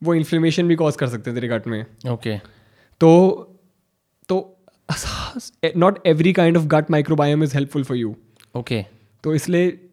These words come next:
Speaker 1: कार्निवोर में, मतलब, हमने एक्सपीरियंस करके देख लिया इसे। तो एक्सपीरियंस, स्टडीज और इसके बेस पे ये है कि जो, अम, जो ग्रीन्स और इनसे गट माइक्रोबायोम डेवलप हो रहा है, that's not, that's not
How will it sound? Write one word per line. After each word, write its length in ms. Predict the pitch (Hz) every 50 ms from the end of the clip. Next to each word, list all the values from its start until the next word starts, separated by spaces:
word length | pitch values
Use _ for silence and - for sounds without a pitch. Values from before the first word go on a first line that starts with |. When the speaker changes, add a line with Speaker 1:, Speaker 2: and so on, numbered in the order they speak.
| _ _ _
Speaker 1:
कार्निवोर 500 | - 165 151 151 160 165 160 156 165 165
में, 100 | 156 160
मतलब, 160 | 160 160 156 160
हमने 200 | 165 170 170 - -
एक्सपीरियंस 500 | 127 - - - 185 170 165 214 208 -
करके 200 | - 190 185 185
देख 160 | 156 143 127
लिया 160 | 135 120 120
इसे। 300 | 123 123 127 135 180 - _ _ _ _ _ _ _ _ _ _ _ _
तो 240 | - 135 131 - - -
एक्सपीरियंस, 720 | 156 - - - - 180 170 165 185 190 190 180 - - -
स्टडीज 400 | - - - 151 151 151 170 175
और 80 | 175 175
इसके 200 | 160 - - 196
बेस 200 | 156 156 156 151
पे 120 | - -
ये 380 | 151 147 147 143 139 131 127 123
है 320 | 127 123 131 156 175 - _ _ _ _ -
कि 100 | - 156
जो, 280 | 151 170 165 170 - - _ _ _ _ _ -
अम, 520 | 135 135 127 123 123 123 120 117 117 113 - - -
जो 380 | 143 135 147 151 151 151 - - _ _ _ _ -
ग्रीन्स 580 | 151 123 143 151 165 180 185 190 190 185 160 -
और 180 | - 185 160
इनसे 260 | 160 165 160 156 185 180 175 160 - - -
गट 260 | 147 139 147 147 151
माइक्रोबायोम 460 | 160 151 143 156 156 147 147 143 147
डेवलप 300 | 147 147 139 135 143 139 143
हो 100 | 135 123
रहा 120 | 120 123
है, 200 | 131 160 175 - _ _ _ _ _ _ _ _ _ - 175
that's 200 | 170 165 - 180
not, 140 | 185 202 196 - - - _ _ _ _ _ _ _ _ _ _ -
that's 220 | 151 160 165 165 -
not 120 | 202 220